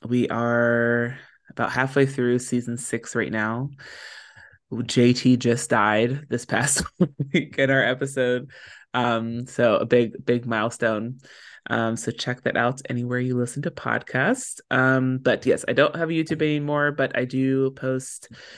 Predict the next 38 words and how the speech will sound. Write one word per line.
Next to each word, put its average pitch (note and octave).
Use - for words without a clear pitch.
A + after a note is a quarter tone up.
quite C3
a C3+
bit B2+
on A#2+
my A#2
Instagram. D#3+
You C#3
can C3+
follow A#2+
me A#2+
at -
Lauren's B2
China A#2+
Life, E3+
which C#3
I, B2+
Justine B2+
knows A2
this, A2+
I'm, C3+
I'm C#3
moving C#3
out B2
of B2
China, A2+
uh, A2
before A#2
the F#2+
end A2
of G#2+
the G#2+
year, G2
but G#2
I'll A#2+
be A#2+
changing G#2
my G#2
handle, G#2+